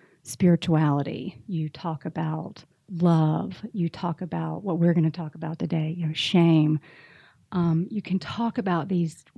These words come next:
really meaningful, deep things that traditional psychodynamic psychotherapy really doesn't show you the way to. And so I think, I think that's what kept me in, is, is the ability to really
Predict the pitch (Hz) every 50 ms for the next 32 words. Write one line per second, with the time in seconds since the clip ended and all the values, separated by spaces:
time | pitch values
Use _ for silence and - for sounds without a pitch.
0 | 190 185 196 196 226 240 240 220 208 196 175 170 175 180 185 190 196 196 190 175
1 | - 190 180 170 - 185 165 160 160 - - - 208 208 202 185 170 165 - -
2 | 185 170 160 - - 214 170 208 202 190 - - 202 175 170 160 - 185 175 170
3 | 180 175 170 170 156 165 156 156 156 156 - - - 160 156 - 165 156 - 247
4 | 254 277 285 269 262 - 180 165 156 160 143 - - - - - - - - _
5 | _ _ 339 440 480 381 - 233 208 196 175 160 147 - - _ _ - - -
6 | - 208 190 185 175 165 160 147 147 143 143 147 - - 147 139 143 - - -
7 | - - _ - - - - _ _ _ _ - 202 190 - - 208 190 190 -
8 | - 262 262 254 214 - - - _ _ _ - 208 185 - - 233 220 180 -
9 | 170 165 - - - - - 175 156 147 - - _ _ - - - - 175 147
10 | - - - 175 160 156 - - 160 151 - - - - - - - 151 - -
11 | - - - _ _ _ - 185 180 156 147 - - _ _ - 180 170 156 -
12 | 165 160 156 160 156 160 160 165 175 180 170 180 202 202 196 180 170 165